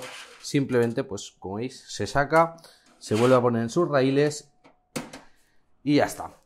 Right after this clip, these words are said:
Me gusta mucho más este filtro que a veces los que se suelen poner, incluso en Antec, en algunas cajas, que es esa reja metálica solo, que, no sé, se me hace rara. Bueno, por último, por el siguiente lado,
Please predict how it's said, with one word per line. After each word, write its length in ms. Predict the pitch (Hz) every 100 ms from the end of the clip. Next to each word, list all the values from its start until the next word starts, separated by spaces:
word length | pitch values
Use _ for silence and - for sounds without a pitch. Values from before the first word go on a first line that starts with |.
| -
Me 140 | 143
gusta 260 | 143 135 185
mucho 200 | 180 170
más 200 | 160 160
este 240 | 147 156
filtro 400 | 147 170 175 185
que 60 | 117
a 20 |
veces 340 | 127 135 160
los 160 | 139 -
que 280 | 127 113 104
se 160 | -
suelen 360 | - 127 143 135
poner, 380 | 123 127 175 -
incluso 400 | 123 107 117 101
en 80 | 104
Antec, 280 | 101 156 151
en 80 |
algunas 340 | 113 117 117 -
cajas, 320 | 127 143 143
que 80 | 127
es 100 | -
esa 240 | 107 110
reja 380 | 104 110 - 110
metálica 580 | 85 104 98 101 120 92
solo, 320 | - 127 107
que, 220 | 98 - _ - - -
no 140 | 120
sé, 240 | 120 101 - _ - - -
se 200 | - 117
me 80 | 127
hace 180 | 135
rara. 380 | 120 110 90 - _ _ _ _ _ _ _ -
Bueno, 340 | 151 110 - - _
por 140 | 143 147
último, 300 | 151 170 147
por 160 | 135
el 220 | 123 117
siguiente 460 | 110 - 120 143 151
lado, 280 | 147 147